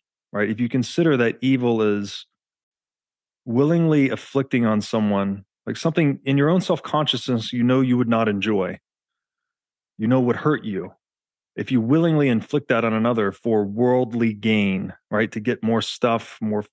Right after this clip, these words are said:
food, more money, whatever it is, that seems to be a, a pretty reliable pathway to evil.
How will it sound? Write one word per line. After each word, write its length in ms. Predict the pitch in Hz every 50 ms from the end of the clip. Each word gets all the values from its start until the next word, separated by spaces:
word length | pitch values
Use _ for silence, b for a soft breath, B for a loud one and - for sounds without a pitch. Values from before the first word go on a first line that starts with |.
| _
food, 440 | - 120 117 113 113 110 110 101 104
more 180 | 107 101 98 98
money, 540 | 104 107 110 113 113 113 110 110 110 107 107
whatever 260 | 101 101 107 104 101
it 60 | 107
is, 340 | 120 143 165 175 180 - - _ b b b b b b b b b b b b b b b _ _ _ _ _ -
that 260 | 131 135 147 135 -
seems 400 | - - - - 165 165 160 147 -
to 100 | - 131
be 240 | 131 131 127 120 117 107 - _ _ _ _ _ _ _
a, 60 | - 120
a 20 | - -
pretty 280 | - - - 147 135 131
reliable 500 | 120 117 117 110 110 107 110 113 104 101
pathway 480 | 98 - - 104 104 110 - 110 107 110
to 140 | - - 110
evil. 380 | 113 110 107 110 101 101 101